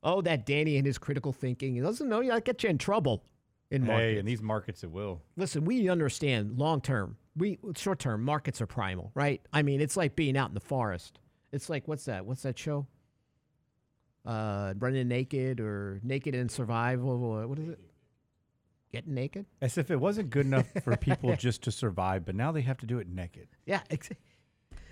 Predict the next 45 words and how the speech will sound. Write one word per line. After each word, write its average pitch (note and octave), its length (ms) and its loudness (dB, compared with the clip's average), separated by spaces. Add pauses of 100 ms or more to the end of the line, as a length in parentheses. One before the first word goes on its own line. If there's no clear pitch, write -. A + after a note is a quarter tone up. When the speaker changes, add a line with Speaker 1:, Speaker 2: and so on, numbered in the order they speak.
(600)
Speaker 1:
I, D3+ 140 4
I D#3+ 160 4
never D#3+ 220 6
watched C3+ 360 4
that G#2+ 180 2
show G#2 240 0
because G2+ 440 -4
it G#2 100 -4
just A#2+ 180 -4
scared A2+ 340 -2
me G#2+ 100 -2
to G#2 80 -2
even G2+ 240 -2
think G#2 200 -2
about G2 280 -4
it. - 120 -10 (1080)
I A2 80 -6
mean, G#2+ 220 -4
why? B2 280 0
Wh-, A2+ 260 -8
Naked B2+ 320 0
and A#2 120 2
Afraid? A#2+ 460 -2 (200)
Whatever A2+ 300 -6
it F#2+ 60 -10
is. F#2+ 240 -12 (260)
Scary. G#2 480 -8 (380)
But E3 120 2
I'm D3 80 2
saying E3+ 280 2
is B2 180 0
now C3+ 300 2
you B2 180 0
can A#2 180 -4
see C#3+ 340 -4
how A#2 300 -4
strong C#3 600 0
emotions A#2 520 -4
are, G#2+ 240 -4
and A2 120 -4
you're A2+ 140 -4
also D3+ 260 -4
getting A2 240 -6
to - 120 -10
see G#2 340 -6